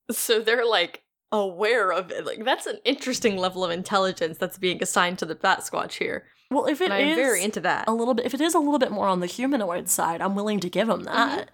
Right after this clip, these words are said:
Speaker 1: Mm-hmm. Well, yeah, I'm just saying, like, I think that's, that's very fascinating.
Speaker 2: Mm-hmm.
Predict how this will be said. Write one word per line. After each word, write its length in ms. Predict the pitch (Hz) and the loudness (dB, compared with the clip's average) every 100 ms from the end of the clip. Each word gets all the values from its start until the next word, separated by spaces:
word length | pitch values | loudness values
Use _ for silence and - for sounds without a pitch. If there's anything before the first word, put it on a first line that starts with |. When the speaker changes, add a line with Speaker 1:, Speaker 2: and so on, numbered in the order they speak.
| - | -2
Speaker 1:
Mm-hmm. 80 | 240 | 2
Well, 140 | 247 | 2
yeah, 160 | 277 226 | 2 2
I'm 120 | 226 | 2
just 100 | 214 | 0
saying, 100 | 220 | 0
like, 140 | 185 | 2
I 60 | 202 | 0
think 180 | 240 214 | 0 2
that's, 220 | 196 190 | 0 0
that's 240 | 202 196 | -4 -4
very 200 | 190 180 | -4 -4
fascinating. 760 | 170 170 156 - 143 139 147 - _ - | -2 -2 -2 -6 -8 -8 -10 -14 _ -2
Speaker 2:
Mm-hmm. 640 | 220 208 220 240 - - | 0 2 0 0 -4 -10